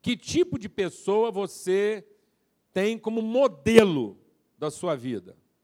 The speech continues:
Referência. Então, quando você fala assim, ó, tá aí uma pessoa que me inspira. Eu, eu, eu tenho algumas pessoas na minha vida que me inspiram.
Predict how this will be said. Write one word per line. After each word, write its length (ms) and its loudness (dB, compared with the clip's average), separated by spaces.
Referência. 880 -6
Então, 160 6
quando 240 2
você 280 0
fala 260 -2
assim, 360 -2
ó, 160 2
tá 180 -2
aí 160 0
uma 140 -2
pessoa 800 -2
que 580 0
me 140 -6
inspira. 680 -4
Eu, 360 0
eu, 260 0
eu 100 -4
tenho 240 0
algumas 400 0
pessoas 420 0
na 100 -6
minha 180 -4
vida 280 -2
que 100 -14
me 100 -6
inspiram. 640 -6